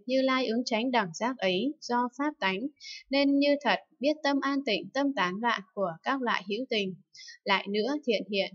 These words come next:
tất cả Như Lai ứng chánh đẳng giác do tận, do ly nhiễm, do diệt, do đoạn, do tịch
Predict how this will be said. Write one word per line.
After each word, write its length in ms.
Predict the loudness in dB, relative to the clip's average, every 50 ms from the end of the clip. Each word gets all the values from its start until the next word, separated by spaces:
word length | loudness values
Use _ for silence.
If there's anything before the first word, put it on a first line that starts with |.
| -8 _
tất 80 | -4 -4 -2 -2
cả 220 | -2 -2 -2 -2 0
Như 140 | 0 0 2
Lai 200 | 2 2 0 0
ứng 180 | 0 -2 -4 -2
chánh 300 | -2 -2 0 0 0 0
đẳng 180 | 0 -2 -2 -2 -6
giác 260 | -4 -2 -2 -2 -2 -4 _ _ -20 -20 -20 _ -6
do 200 | -2 0 0 0 0 0
tận, 140 | 0 0 -2 -4 -8
do 140 | -6 -4 -2 0 0
ly 200 | 2 2 2 2
nhiễm, 280 | 4 4 4 2 2 2 0 -2 -2
do 200 | -2 -2 -2 0
diệt, 240 | 0 0 0 -2 -2 -4 -4
do 200 | -4 -2 -2 0
đoạn, 280 | 2 2 2 2 0 -6 -8
do 180 | -6 -4 -4 -2 -2
tịch 160 | -4 -4